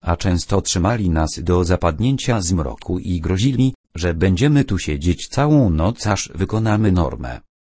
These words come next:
Pewnie by też do tego dochodziło, gdyby nie to, że sami głodni i przemarznięci pragnęli jak najprędzej znaleźć się w obozie.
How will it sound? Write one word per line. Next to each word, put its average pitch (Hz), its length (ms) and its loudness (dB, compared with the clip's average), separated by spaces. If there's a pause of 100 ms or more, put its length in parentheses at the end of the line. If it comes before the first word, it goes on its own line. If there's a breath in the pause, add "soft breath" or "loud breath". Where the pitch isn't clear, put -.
Pewnie 78 360 0
by 80 120 -2
też 76 240 -4
do 76 140 -4
tego 95 260 0
dochodziło, 82 720 -4 (200)
gdyby 117 320 4
nie 82 140 4
to, 85 260 -2 (220)
że 78 200 -2
sami 92 400 -2
głodni 120 640 2
i 165 80 -2
przemarznięci 87 960 0
pragnęli 85 540 0
jak 92 200 -2
najprędzej 113 680 0
znaleźć 90 500 0
się 85 180 -4
w 80 120 -4
obozie. 78 480 -4